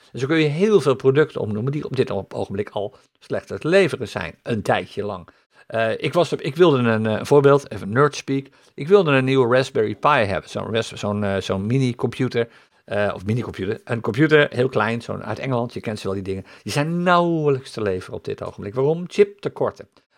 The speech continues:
Nou, wat ik wil zeggen is het volgende. Los van het feit dat het voor ons vervelend is,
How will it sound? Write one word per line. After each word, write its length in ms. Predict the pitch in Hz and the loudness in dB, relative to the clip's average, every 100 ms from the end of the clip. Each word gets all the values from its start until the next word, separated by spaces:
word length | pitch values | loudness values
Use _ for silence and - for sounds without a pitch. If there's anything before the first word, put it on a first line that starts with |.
| _ | _
Nou, 200 | 135 - | -6 -6
wat 100 | 127 | -6
ik 80 | 123 | -4
wil 120 | 139 | -2
zeggen 200 | 160 190 | 0 0
is 60 | 156 | -2
het 100 | 147 | -6
volgende. 400 | - 104 92 92 | -4 -4 -6 -4
Los 240 | 120 151 | 0 0
van 100 | - | 0
het 100 | 185 | 0
feit 260 | - 110 104 | 0 -2 -2
dat 100 | 101 | -4
het 80 | 104 | -6
voor 160 | - | -10
ons 260 | - 185 185 | -4 -2 -2
vervelend 480 | - - 196 196 190 | -4 0 2 2 -4
is, 220 | 226 - | -8 -10